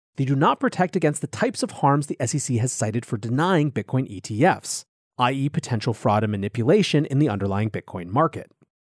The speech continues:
That's because Bitcoin futures are priced based on spot Bitcoin markets. So what does this all mean now? One, the S E C can no longer rely on the forty Act as a reason to treat Bitcoin futures and Bitcoin spot E T Fs differently.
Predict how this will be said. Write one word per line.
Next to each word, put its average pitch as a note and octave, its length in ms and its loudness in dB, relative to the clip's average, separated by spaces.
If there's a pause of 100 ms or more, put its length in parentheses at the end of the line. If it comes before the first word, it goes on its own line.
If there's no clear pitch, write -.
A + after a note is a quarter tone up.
(360)
That's B2 180 -2
because C#3+ 400 2
Bitcoin F3 340 0
futures D#3+ 480 2
are D#3+ 120 2
priced - 480 0
based G#3 360 2
on A3 220 2
spot A3 500 -2
Bitcoin A3 440 2
markets. - 600 0 (600)
So - 120 0
what G3 120 6
does A#3+ 100 4
this A3+ 160 2
all D3+ 120 4
mean D3 240 2
now? D#2+ 280 -6 (600)
One, B2 420 2 (340)
the D#3 120 4
S G3+ 120 2
E B3+ 60 2
C A3 160 0
can C#3+ 200 -2
no G3 140 6
longer G3 380 4
rely C#3+ 300 4
on B2+ 180 -2
the B2+ 60 -2
forty G3+ 420 4
Act A2+ 240 0
as A#2+ 100 -2
a A#2+ 60 0
reason F3 360 2
to D#3 60 -2
treat A3 320 -4
Bitcoin F3 340 2
futures C3+ 420 2
and G#2+ 160 -4
Bitcoin A#2+ 340 -2
spot G3 400 0
E A2+ 120 -2
T G#2 200 -4
Fs - 180 -4
differently. - 560 -2